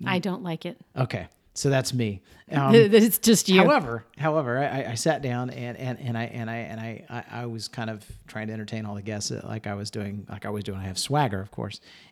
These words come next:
Speaker 2: And, and I, and I got the menu, and I was kind of floored because it, it said, it said, "Date night, thirty dollars." I'm thinking, "Thirty bucks, what's that gonna be?"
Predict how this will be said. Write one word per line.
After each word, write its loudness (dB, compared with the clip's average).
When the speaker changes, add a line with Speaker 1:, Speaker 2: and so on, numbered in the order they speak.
Speaker 2:
And, -4
and -10
I, -10
and -12
I -10
got -8
the -8
menu, -6
and -6
I 0
was 0
kind 2
of 2
floored -6
because -2
it, -6
it -4
said, -2
it -12
said, -4
"Date 4
night, -4
thirty 0
dollars." 0
I'm -2
thinking, -2
"Thirty 2
bucks, -4
what's -4
that -4
gonna -2
be?" -4